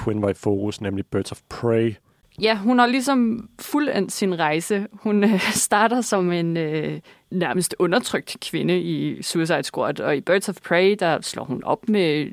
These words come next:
Speaker 2: Joker og prøver ligesom at tage sig selv lidt tilbage. Det er også en hel film dedikeret til netop den rejse. Men i The Suicide Squad, der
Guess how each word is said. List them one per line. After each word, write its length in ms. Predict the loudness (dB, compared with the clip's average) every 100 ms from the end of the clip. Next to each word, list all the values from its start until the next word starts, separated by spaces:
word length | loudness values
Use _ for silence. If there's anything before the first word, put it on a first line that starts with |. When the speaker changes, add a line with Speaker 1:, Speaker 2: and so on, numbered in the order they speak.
| -10 -6 0
Speaker 2:
Joker 260 | 2 4 2
og 240 | 2 -2 _ _ -10
prøver 300 | 2 4 4
ligesom 320 | 2 2 0
at 80 | 0
tage 160 | -2
sig 160 | -4 -2
selv 220 | -2 -2
lidt 120 | -4
tilbage. 420 | -6 -4 0 0
Det 140 | 0 -2
er 40 |
også 240 | -2 2 2
en 60 |
hel 160 | 0 -2
film 240 | -4 -4
dedikeret 460 | -4 -4 -2 -2 -2
til 240 | -2 -4 -6
netop 360 | -4 -2 -2 -2
den 160 | -2 0
rejse. 360 | 0 0 -6 -8 -18 -20 -16 0
Men 140 | 4
i 80 | 4
The 120 | 2
Suicide 480 | 0 2 2 2 0
Squad, 300 | -2 -2 -2 -2
der 120 | -2